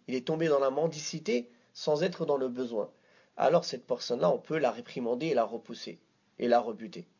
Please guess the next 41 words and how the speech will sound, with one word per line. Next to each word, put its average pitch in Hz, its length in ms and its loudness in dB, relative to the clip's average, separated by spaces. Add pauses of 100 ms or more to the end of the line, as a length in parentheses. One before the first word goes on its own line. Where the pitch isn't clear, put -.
(120)
Donc, 208 280 8 (460)
ce - 200 0
verset 214 600 6 (460)
où 165 120 10
Allah 175 240 10
tabaraka 160 400 4
wa 143 80 2
ta'ala 147 360 6
interdit 190 600 6
de 147 100 2
repousser 170 800 2 (560)
et 156 200 6
de 147 140 0
réprimander 175 1120 6 (640)
le 143 440 8
demandeur, 175 800 8 (800)
euh, 123 360 10
n'est 160 180 2
pas 185 260 10
dans 143 140 6
l'absolu. 143 600 2 (720)
N'est 147 160 2
pas 185 180 10
dans 151 120 4
l'absolu. 120 500 -2
À 208 100 10
la 165 140 8
base, 180 480 4
on 196 100 2
ne 180 80 4
doit 151 220 6
pas 160 100 8
le 147 100 4
repousser, 135 680 -2
mais 139 120 2
il 135 120 2
peut 165 120 4
y 160 60 8
avoir 143 280 4
des 127 140 -4
cas 160 380 6